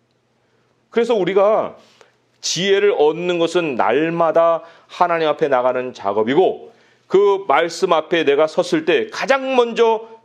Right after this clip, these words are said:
바라봐야 될 것은 누구냐면 예수님이에요. 예수를 바라보자.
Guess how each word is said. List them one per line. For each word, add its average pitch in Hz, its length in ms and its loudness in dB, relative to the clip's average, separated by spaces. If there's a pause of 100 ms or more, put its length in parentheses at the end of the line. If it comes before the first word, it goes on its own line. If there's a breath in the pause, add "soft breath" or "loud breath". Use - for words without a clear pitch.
(120)
바라봐야 175 640 0
될 165 180 -2
것은 147 300 -2
누구냐면 117 640 -4
예수님이에요. 92 1200 -8 (500)
예수를 277 480 -4
바라보자. 151 560 -4